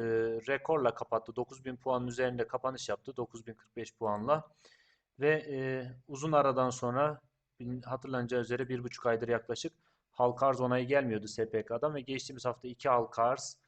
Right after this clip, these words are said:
talep topladı. Bunlardan biri Pasifik Donanım ve Yazılım Bilgi Teknolojileri A Ş hissesi Patek, bir diğeri de Bor Şeker hissesi Bor S K idi.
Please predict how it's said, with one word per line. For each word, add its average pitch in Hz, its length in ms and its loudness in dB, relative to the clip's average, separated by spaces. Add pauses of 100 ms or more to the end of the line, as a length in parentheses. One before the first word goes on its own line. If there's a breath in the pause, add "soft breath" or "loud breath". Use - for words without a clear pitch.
(280)
talep 135 320 0
topladı. 117 460 0
Bunlardan 123 400 0
biri 117 260 0
Pasifik - 420 -4
Donanım 117 340 0
ve 117 60 0
Yazılım 113 360 0
Bilgi 113 200 -10
Teknolojileri 107 640 -4
A 117 160 4
Ş 117 240 -6
hissesi - 320 -14
Patek, 127 400 -4 (640 loud breath)
bir 143 240 -2
diğeri 120 340 2
de 139 200 2
Bor 135 180 4
Şeker 120 320 -2
hissesi 120 340 -6
Bor 135 160 2
S 131 320 -2
K 135 220 4
idi. 123 360 -4